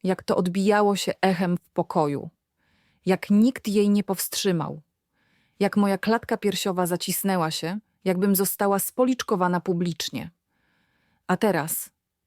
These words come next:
teraz słyszę to inaczej. Nie jako odrzucenie,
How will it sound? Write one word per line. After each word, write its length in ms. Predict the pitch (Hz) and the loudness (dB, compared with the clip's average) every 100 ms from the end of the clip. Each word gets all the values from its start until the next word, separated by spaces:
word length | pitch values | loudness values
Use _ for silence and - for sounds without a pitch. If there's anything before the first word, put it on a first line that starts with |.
| _ _ _ _ _ | _ _ _ _ _
teraz 460 | - 208 160 160 - | 2 4 2 -2 -6
słyszę 340 | 208 214 196 | -2 -2 -2
to 160 | - 214 | -2 2
inaczej. 640 | 208 190 160 - - 170 _ _ _ _ _ _ _ | 2 2 -2 -6 -10 -16 _ _ _ _ _ _ _
Nie 300 | 208 254 294 | 4 6 6
jako 320 | 247 180 - | 4 2 0
odrzucenie, 800 | - 175 175 175 - 170 151 131 | -2 0 -2 -2 0 -2 -2 -8